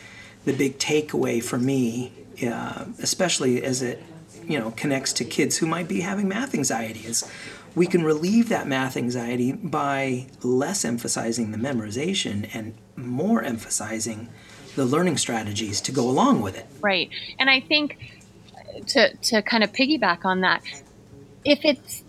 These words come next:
Speaker 2: if the information is just memorized and the ki-, and the student does feel anxiety, all of that,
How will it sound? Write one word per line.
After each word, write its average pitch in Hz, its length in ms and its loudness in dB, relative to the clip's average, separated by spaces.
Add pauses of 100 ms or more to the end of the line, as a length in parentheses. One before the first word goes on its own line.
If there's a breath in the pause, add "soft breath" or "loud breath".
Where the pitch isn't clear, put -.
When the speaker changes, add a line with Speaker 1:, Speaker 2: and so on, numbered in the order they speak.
Speaker 2:
if 254 200 2
the 302 120 6
information 220 600 6
is 175 320 0
just 170 580 2
memorized 226 880 6 (640 loud breath)
and 202 200 6
the 196 60 6
ki-, - 420 -8
and 214 220 8
the 190 100 6
student 214 520 -4
does 202 320 4
feel 208 420 6
anxiety, 190 840 4 (540)
all 233 400 10
of 220 180 4
that, 202 560 6